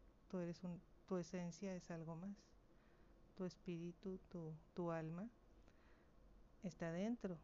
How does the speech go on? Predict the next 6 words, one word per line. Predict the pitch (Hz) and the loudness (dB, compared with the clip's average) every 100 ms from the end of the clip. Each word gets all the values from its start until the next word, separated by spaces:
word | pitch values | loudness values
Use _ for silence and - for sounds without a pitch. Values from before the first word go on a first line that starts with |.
| - - - - - - - - - - - | -10 -20 -20 -20 -20 -18 -18 -18 -20 -20 -4
de | 202 | -2
tu | 202 180 | 0 -4
cuerpo. | - 147 - - - - - - - - - - | -4 -6 -6 -14 -16 -18 -16 -14 -14 -16 -16 -2
Y | 202 | -2
tu | 202 202 | 0 -2
cuerpo | 190 170 156 208 | 0 0 0 -6